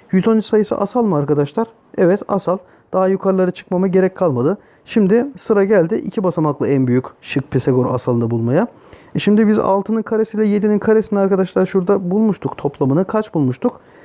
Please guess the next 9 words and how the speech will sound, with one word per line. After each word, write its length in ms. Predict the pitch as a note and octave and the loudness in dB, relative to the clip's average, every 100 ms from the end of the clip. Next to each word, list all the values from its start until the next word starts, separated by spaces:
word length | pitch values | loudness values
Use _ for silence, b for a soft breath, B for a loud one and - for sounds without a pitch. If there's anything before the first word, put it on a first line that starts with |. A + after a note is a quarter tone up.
| B | B
Seksen 500 | - D#3 - G#3 G3+ | -4 -4 -2 -2 0
beş. 300 | F3 - - _ - | 0 -2 -14 _ -12
Altının 480 | - D3+ D3+ D#3+ D3+ | -4 -2 -2 -2 -2
karesi 480 | - D#3 C#3+ C#3+ C3+ | 0 0 0 -2 -4
artı 460 | B2+ B2 - B2+ B2+ b b b | -4 -4 -2 -2 -4 b b b
yedinin 380 | C3 B2+ B2+ B2+ | 0 2 2 2
karesi 480 | - B2 A2+ F3+ F3 | 0 0 0 -2 -2
seksen 480 | - D#3 - F#3+ | -2 -2 0 0
beş. 240 | G3 C3 | 0 -2